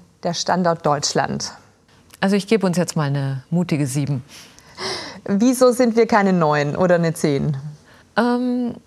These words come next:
Speaker 2: naja, weil wir sehr strikte Regularien haben, wir natürlich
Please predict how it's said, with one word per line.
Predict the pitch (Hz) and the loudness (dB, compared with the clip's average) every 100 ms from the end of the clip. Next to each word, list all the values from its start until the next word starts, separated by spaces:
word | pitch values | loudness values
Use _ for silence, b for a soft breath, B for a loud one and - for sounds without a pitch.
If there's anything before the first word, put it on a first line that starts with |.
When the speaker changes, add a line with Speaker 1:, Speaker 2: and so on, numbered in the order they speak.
| - | -6
Speaker 2:
naja, | 226 262 285 262 | 0 2 2 2
weil | 226 220 | 0 2
wir | 220 220 220 220 - | 2 2 2 0 -2
sehr | 208 214 226 226 226 | -2 2 2 4 2
strikte | - 285 277 247 | -2 -4 -2 0
Regularien | 240 226 220 220 240 233 226 226 | 2 2 2 2 0 0 0 0
haben, | 220 214 214 202 | 0 2 0 0
wir | 202 208 202 190 | 0 0 0 0
natürlich | 208 196 - 247 247 226 | 0 -2 0 2 2 -2